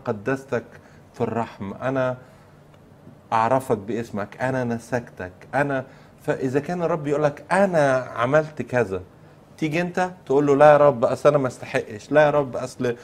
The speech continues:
مش مصدق، لا يا رب، اصل ظروفي صعبه". لا، عايز اقول لك انت تمسك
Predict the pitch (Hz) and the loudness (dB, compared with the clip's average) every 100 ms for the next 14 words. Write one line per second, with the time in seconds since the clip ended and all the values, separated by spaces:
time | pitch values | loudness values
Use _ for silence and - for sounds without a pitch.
0 | - - 120 123 127 123 120 110 120 147 | -20 -10 -8 -6 -4 2 2 2 -2 0
1 | 156 151 139 131 131 127 113 131 135 120 | 2 2 2 -2 -2 -4 -2 -4 -4 -2
2 | 117 104 87 92 - - - - 113 113 | 2 2 0 -10 -14 -20 -20 -8 -6 -4
3 | 113 110 117 113 110 - 110 104 104 - | -6 -4 -4 -4 -8 -12 -12 -10 -12 -8
4 | 113 120 135 127 - - 101 | -6 -4 -6 -8 -16 -10 -10